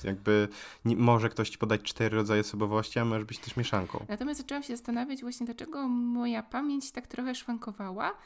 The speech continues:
Speaker 2: że tutaj jakby zawsze i wszędzie, e, musimy wszystko pamiętać, bo tak wcale nie jest. Rzeczywiście <laughs> pomocą dla nauczyciela są książki, bo to w książkach zawsze wszystko jest ładnie narysowane i wytłumaczone.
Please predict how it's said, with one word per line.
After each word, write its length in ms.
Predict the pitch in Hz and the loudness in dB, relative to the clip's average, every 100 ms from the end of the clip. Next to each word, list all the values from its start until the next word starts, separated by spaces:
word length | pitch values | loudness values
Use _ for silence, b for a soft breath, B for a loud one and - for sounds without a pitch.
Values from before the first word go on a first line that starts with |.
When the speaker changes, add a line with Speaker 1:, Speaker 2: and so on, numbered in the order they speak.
| B B B B _ _ _ b b 196 | B B B B _ _ _ b b -10
Speaker 2:
że 320 | 202 202 202 202 | -8 -8 -8 -10
tutaj 320 | 208 202 202 | -12 -10 -10
jakby 400 | 196 190 196 196 | -10 -12 -10 -6
zawsze 380 | 240 247 247 - | -4 -4 -6 -10
i 80 | |
wszędzie, 500 | 208 - 220 208 202 202 B B | -10 -6 -6 -6 -8 -12 B B
e, 180 | 202 190 | -14 -10
musimy 500 | 190 208 - 226 202 | -8 -8 -6 -6 -8
wszystko 420 | 202 254 254 - | -6 -6 -6 -8
pamiętać, 680 | 214 202 196 180 185 285 - | -8 -6 -4 -6 -6 -8 -6
bo 100 | 240 | -8
tak 200 | 247 226 | -8 -10
wcale 320 | - - 202 190 | -12 -8 -6 -6
nie 260 | 185 - | -6 -8
jest. 220 | 285 - - B B B B | -8 -10 -16 B B B B
Rzeczywiście 720 | - 233 - 254 254 - 277 | -12 -10 -10 -8 -6 -4 -2
<laughs> 100 | 254 | -2
pomocą 400 | 233 220 - 240 | -2 -2 -2 -4
dla 100 | 226 | -2
nauczyciela 680 | 220 180 - - 214 220 208 | -2 -4 -8 -8 -6 -4 -4
są 200 | 202 190 | -4 -8
książki, 500 | 185 - 196 196 - | -8 -10 -10 -10 -10
bo 120 | 196 | -10
to 120 | - 202 | -10 -12
w 60 | |
książkach 440 | - 208 196 202 190 | -12 -12 -10 -10 -10
zawsze 360 | 202 - 196 202 B B B | -10 -10 -12 -14 B B B
wszystko 320 | - 208 - | -14 -12 -10
jest 140 | 196 - | -10 -8
ładnie 340 | 196 190 190 | -8 -6 -6
narysowane 640 | 196 196 190 196 190 190 190 | -8 -10 -10 -10 -10 -10 -10
i 100 | 196 | -12
wytłumaczone. 640 | 202 - 190 - 196 - | -12 -10 -10 -10 -6 -6